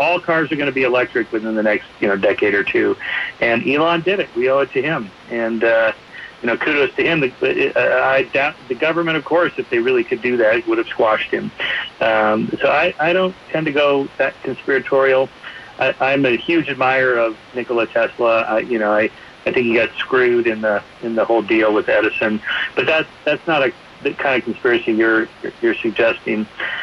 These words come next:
Uh, the reason I think that is because no technology evolves in a vacuum. It pops out of nowhere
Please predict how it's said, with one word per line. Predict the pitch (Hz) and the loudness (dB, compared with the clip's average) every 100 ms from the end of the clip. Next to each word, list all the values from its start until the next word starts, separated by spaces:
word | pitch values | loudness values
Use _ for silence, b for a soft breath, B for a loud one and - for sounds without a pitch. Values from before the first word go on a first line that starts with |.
| B B - | B B -4
Uh, | 131 123 120 - - - - | 0 2 0 -4 -20 -14 -2
the | 156 | 0
reason | 202 202 | 0 0
I | 202 165 | -2 0
think | 202 190 | -4 -2
that | 156 143 | 0 0
is | 139 - | -2 -4
because | 151 151 147 143 135 - - - - - 139 | -4 0 2 2 -2 -8 -20 -20 -20 -12 -2
no | 170 185 | 0 0
technology | 190 180 170 165 170 160 170 165 170 | 0 -2 -2 0 0 2 0 0 -2
evolves | 139 135 139 143 139 131 | 0 2 2 2 0 -4
in | 120 | -4
a | |
vacuum. | 117 123 131 147 156 160 - | 0 -2 -2 -4 -2 -4 -6
It | - - | -6 -4
pops | - 127 - | 0 -2 0
out | 131 | 0
of | 120 | 2
nowhere | 117 123 127 127 127 | 2 2 4 2 2